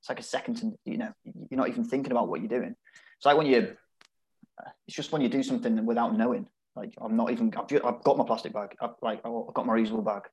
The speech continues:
you know, you, you do it, you do it out of just habit. So that's what really what I'm trying to,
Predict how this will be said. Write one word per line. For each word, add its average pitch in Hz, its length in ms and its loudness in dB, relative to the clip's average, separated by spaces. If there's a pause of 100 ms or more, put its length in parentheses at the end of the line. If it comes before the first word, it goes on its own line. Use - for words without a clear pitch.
(180)
you 113 60 -8
know, 110 120 -6 (220)
you, 117 180 -4
you 120 120 -2
do 120 200 2
it, - 240 0 (180)
you 120 60 -8
do 127 120 2
it 120 40 4
out 113 200 4
of - 80 -8
just - 140 -14
habit. - 380 -6 (240)
So 135 120 6
that's 135 140 8
what 135 160 8
really 131 160 8
what 110 120 4
I'm 113 60 -2
trying 113 240 0
to, - 100 -12